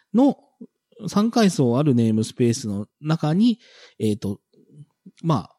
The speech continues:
あ、あの、存在するということですね。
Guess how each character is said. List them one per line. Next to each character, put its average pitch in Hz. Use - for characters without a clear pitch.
あ、 107
あ 98
の、 82
存 110
在 85
す -
る 143
と -
い 117
う 85
こ -
と 90
で -
す -
ね。 190